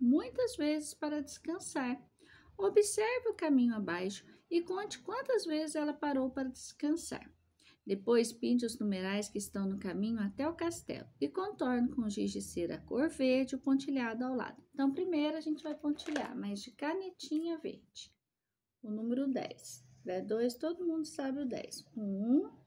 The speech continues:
e o zero. Né? Então, ó, pontilha de verde pra tia. O um e o zero.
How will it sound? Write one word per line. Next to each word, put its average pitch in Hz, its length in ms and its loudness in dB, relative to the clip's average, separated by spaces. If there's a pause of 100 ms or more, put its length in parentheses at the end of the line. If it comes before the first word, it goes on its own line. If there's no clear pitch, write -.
(140)
e 359 120 -6
o 381 140 2
zero. - 400 -8 (1700)
Né? 262 420 -4 (220)
Então, 196 280 -8
ó, - 140 -8 (840)
pontilha 208 520 -4
de 240 140 -8
verde 196 400 -2
pra 196 160 -2
tia. - 320 -12 (1160)
O 214 60 -6
um 233 480 4 (720)
e 277 120 6
o 311 100 2
zero. - 320 -6